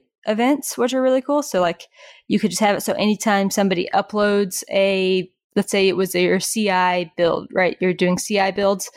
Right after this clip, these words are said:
and you're putting your artifacts into a S three bucket. So, you know, this is release version one point one or whatever, right? You put it into an S three bucket, right? You can hook it up so that whenever something gets put into that S three bucket, that another action is ha-,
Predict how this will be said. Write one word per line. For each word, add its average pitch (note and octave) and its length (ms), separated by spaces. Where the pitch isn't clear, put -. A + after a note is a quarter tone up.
and F#3 100
you're F#3 100
putting G3+ 180
your F3+ 80
artifacts F#3+ 580
into F#3+ 500
a F3+ 260
S - 180
three F#3 180
bucket. - 360
So, - 260
you F#3 80
know, F#3 60
this F#3 180
is F#3+ 160
release F#3+ 400
version F#3+ 440
one G3+ 180
point G3+ 300
one F#3 280
or F#3 100
whatever, E3 340
right? F3+ 180
You - 80
put F#3 140
it - 40
into F#3+ 140
an F#3 80
S F#3 200
three - 240
bucket, - 320
right? F#3 240
You A3+ 140
can A#3 120
hook A#3+ 180
it A#3 60
up A#3+ 200
so A3+ 100
that - 260
whenever G3+ 720
something G3+ 400
gets - 180
put G#3+ 220
into G#3 180
that G#3 180
S G#3+ 140
three G#3+ 220
bucket, A#3+ 360
that F#3 120
another F#3+ 360
action G#3 600
is F3 120
ha-, - 140